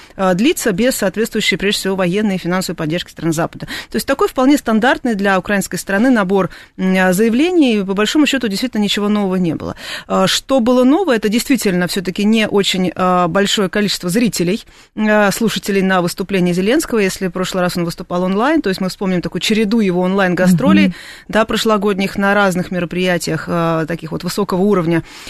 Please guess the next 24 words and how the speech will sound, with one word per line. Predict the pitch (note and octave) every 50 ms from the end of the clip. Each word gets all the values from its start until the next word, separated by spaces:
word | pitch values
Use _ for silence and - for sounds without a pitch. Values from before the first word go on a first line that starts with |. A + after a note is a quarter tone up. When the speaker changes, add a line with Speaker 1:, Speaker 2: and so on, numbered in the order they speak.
| - -
Speaker 1:
а, | - F#3+ F#3+ F#3+ F#3+
то | F3+ - A3+ A3+ A3+
в | D4
этот | F4+ F#4 D#4 -
раз | B3+ A#3+ A3+ - -
ему | G#3+ A3
дали | G#3 G#3+ G#3 G3 G3
трибуну | - - G3+ G3 F#3 G3+ G3 F#3+ F#3
лично, | G3 A3 A3 - - - - A3 B3 D4+ F4 E4+
а, | - A3+ A3 A3 G#3+ G#3
но | A3 C4+ D#4+ F4+
это | - B3+ - - - C4 B3+ A#3+
не | A#3 A#3+ A#3+
помогло. | - A#3 A3+ A#3 A3+ G#3 A#3 A3+ F3+ D#3+
Всё-таки | - - F#3 - - - E3
за | E3 F#3 F3+
полтора | - F#3 F#3+ F#3 G3 G3 G3 G3+
года | G#3 D4+ F4+ C4+ A#3+
уже | A3 F#3+ G#3 F#3+
общественность, | - - B3 C#4+ C#4+ - A3 G3 F#3 - -
и | F#3+
в | - -
том | G#3 F#3+ F3+
числе | D#3+ - - E3+ E3+